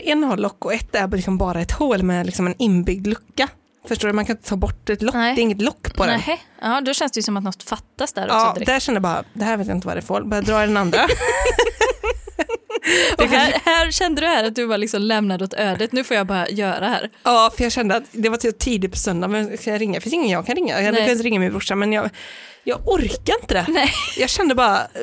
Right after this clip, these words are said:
Speaker 1: hur ska, de vet väl inte heller?
Speaker 2: Nej.
Speaker 1: Jag vet väl lika bra som någon annan här säkert.
Speaker 2: <laughs> Ja.
Speaker 1: Det gjorde jag inte.
Speaker 2: Nej.
Speaker 1: Alltså, jag rev i den där blåa locket.
Speaker 2: Ja.
Speaker 1: Men vem fan sätter två hål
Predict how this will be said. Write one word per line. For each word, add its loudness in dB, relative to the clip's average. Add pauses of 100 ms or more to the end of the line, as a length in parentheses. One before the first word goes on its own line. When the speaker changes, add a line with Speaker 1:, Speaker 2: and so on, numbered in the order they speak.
(120)
Speaker 1:
hur 0
ska, -2
de 0
vet 0
väl 2
inte -2
heller? 0 (140)
Speaker 2:
Nej. 2
Speaker 1:
Jag 4
vet 2
väl 2
lika 2
bra 2
som 0
någon 2
annan 0
här 2
säkert. 0
Speaker 2:
<laughs> -20 (220)
Ja. -4 (180)
Speaker 1:
Det -2
gjorde 0
jag -2
inte. -4 (140)
Speaker 2:
Nej. 4
Speaker 1:
Alltså, 4 (340)
jag 2 (380)
rev 2
i 0
den 2
där 0
blåa 2
locket. -6
Speaker 2:
Ja. 0
Speaker 1:
Men -4
vem -6 (640)
fan 2
sätter -2
två 2
hål 2